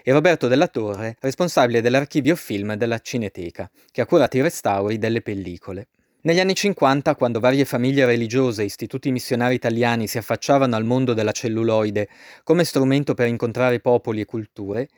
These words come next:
oltre che per far conoscere la propria opera, la Custodia di Terra Santa non fu da meno.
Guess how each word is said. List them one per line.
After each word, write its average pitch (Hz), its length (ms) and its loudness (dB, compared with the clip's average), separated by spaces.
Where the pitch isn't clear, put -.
oltre 131 280 2
che 120 120 -2
per 107 140 -4
far 113 180 0
conoscere 117 560 -2
la 104 100 -2
propria 117 400 -2
opera, 107 400 -4
la 156 140 -2
Custodia 196 360 -2
di 143 100 -4
Terra 175 220 2
Santa 120 380 -2
non 151 120 -2
fu - 160 -8
da 139 140 0
meno. 95 400 -8